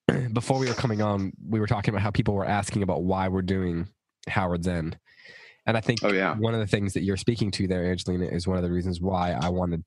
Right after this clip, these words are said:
Speaker 1: to do that and to do books like that on this show, like, why this show kind of exists. Because you don't know where, well, I'll just put it kind of simply, you don't know where an epiphany is gonna come from. Um, it could be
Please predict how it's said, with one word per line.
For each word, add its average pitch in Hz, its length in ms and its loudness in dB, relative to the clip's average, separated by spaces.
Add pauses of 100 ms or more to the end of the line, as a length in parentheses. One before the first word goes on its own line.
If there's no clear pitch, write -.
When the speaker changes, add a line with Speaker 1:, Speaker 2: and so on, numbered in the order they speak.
Speaker 1:
to 98 120 -4
do 107 160 0
that 95 200 0
and 101 140 0
to - 80 -2
do 101 140 0
books 92 260 -2
like - 160 0
that 85 140 0
on 85 140 -2
this 80 100 -2
show, 101 300 0
like, 87 160 -2
why 92 220 0
this 87 160 -2
show 92 160 0
kind 87 200 -4
of 80 100 -2
exists. 95 580 -4 (600)
Because 123 340 2
you 131 80 0
don't 135 260 -2
know 101 360 0 (580)
where, 107 680 0 (540)
well, 95 120 0
I'll 107 100 0
just 101 160 -4 (160)
put 98 160 0
it 85 140 -2 (400)
kind 82 160 0
of - 320 -6
simply, 90 260 0
you 98 80 2
don't 120 140 0
know 110 80 2
where 104 140 0
an 95 60 -2
epiphany 92 520 0
is 92 100 -2
gonna 92 160 0
come 98 180 0
from. 62 240 -6 (460)
Um, 85 360 0 (360)
it 98 120 0
could 101 180 0
be 90 440 -2